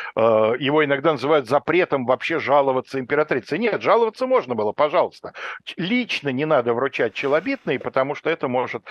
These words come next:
э, утомить, э, первое лицо и всячески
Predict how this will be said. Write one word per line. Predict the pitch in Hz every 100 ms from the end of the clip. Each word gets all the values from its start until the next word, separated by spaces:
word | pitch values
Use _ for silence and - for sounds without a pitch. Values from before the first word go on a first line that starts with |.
| - -
э, | 123 123
утомить, | 165 156 147 101 - -
э, | 110 107
первое | - 110 107 107
лицо | 110 123 - 185
и | 131 101
всячески | - 143 143